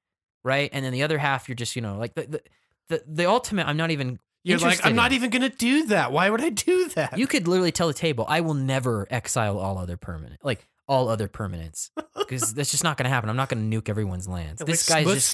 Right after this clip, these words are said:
Speaker 1: gonna
Speaker 2: start
Speaker 1: be,
Speaker 2: over.
Speaker 1: yeah, just yoked as hell. And while we're at it, while we have got Gideon, let's, let's talk to fucking the other Gideon, right? So we got melatonin here, and then we've got, I don't know,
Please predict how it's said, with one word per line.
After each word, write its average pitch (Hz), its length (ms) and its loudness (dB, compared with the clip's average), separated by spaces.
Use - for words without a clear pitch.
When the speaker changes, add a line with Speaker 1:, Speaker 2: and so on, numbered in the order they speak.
Speaker 1:
gonna 196 160 2
Speaker 2:
start 208 160 0
Speaker 1:
be, 104 120 -2
Speaker 2:
over. 104 140 -8
Speaker 1:
yeah, 95 320 -2
just 104 220 -8
yoked 107 340 -6
as 98 140 -8
hell. 95 180 -6
And 120 100 -6
while 170 180 2
we're 175 120 0
at 151 180 2
it, 175 160 -2
while 131 160 -2
we 147 100 -2
have 131 180 -4
got 117 260 -4
Gideon, 143 460 -6
let's, 147 340 -4
let's 151 200 -2
talk - 320 0
to 123 300 -2
fucking 113 760 -6
the 120 160 -2
other 110 220 0
Gideon, 87 460 -8
right? 113 200 -2
So 139 120 -4
we 135 40 -2
got 139 180 0
melatonin 170 840 0
here, 165 320 0
and 135 380 -4
then 131 120 -2
we've 127 180 -4
got, 123 240 0
I 123 80 2
don't 123 180 0
know, 110 260 0